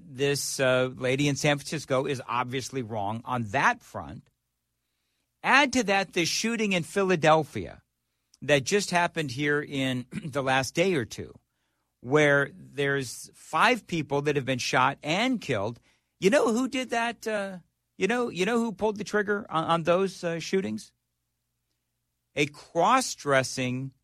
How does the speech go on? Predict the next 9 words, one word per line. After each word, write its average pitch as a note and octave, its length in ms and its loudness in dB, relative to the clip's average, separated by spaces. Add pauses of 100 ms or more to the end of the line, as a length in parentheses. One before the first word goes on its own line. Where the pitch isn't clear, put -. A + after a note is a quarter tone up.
(500)
Black E3 420 0
Lives D#3+ 400 -4
Matter C3+ 340 -2
supporter, A#2 680 -6 (420)
a C#3+ 80 0
guy A#2 480 2 (2500)
who D#3 340 0
apparently E3+ 680 -2
is B2+ 520 -4